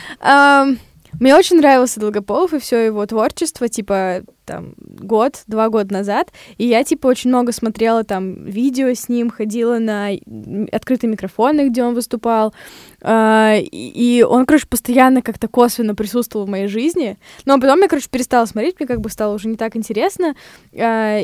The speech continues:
и я перестала ходить там в стендап-клуб. И, короче, щас я, я смотрела это интервью вчера, сегодня,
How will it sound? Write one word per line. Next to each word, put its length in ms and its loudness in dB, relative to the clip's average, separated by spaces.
и 760 2
я 140 -2
перестала 400 -2
ходить 280 -8
там 140 -6
в 40 -12
стендап-клуб. 560 -4
И, 60 4
короче, 440 4
щас 340 2
я, 180 4
я 200 0
смотрела 600 0
это 240 -2
интервью 560 -2
вчера, 360 -2
сегодня, 520 -2